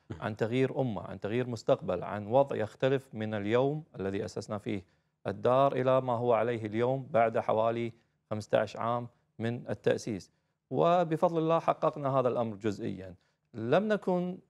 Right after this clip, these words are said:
Speaker 2: باحثين، لم نكن دارسين للوضع بشكل مناسب، بشكل مستفيض كما يتخيل الكثيرون،
Speaker 1: مهم.
Speaker 2: لأننا كنا طلبة وصغار في السن، ولكننا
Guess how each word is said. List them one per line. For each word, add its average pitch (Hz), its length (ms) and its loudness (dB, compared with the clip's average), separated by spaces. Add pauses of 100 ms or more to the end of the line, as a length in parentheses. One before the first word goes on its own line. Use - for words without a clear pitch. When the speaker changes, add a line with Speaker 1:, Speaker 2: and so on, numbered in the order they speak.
(260)
Speaker 2:
باحثين، 117 600 0
لم 113 180 0
نكن 123 280 -2
دارسين 107 460 0
للوضع 101 340 0
بشكل 98 440 -2
مناسب، 117 540 -2
بشكل 98 600 -2 (480)
مستفيض 120 640 0
كما 117 280 0
يتخيل 107 500 0
الكثيرون، 113 540 -2
Speaker 1:
مهم. 90 240 -10 (140)
Speaker 2:
لأننا 170 320 2
كنا 170 300 0
طلبة 135 360 2
وصغار 113 420 0
في - 100 -16
السن، 113 240 -8
ولكننا 151 680 0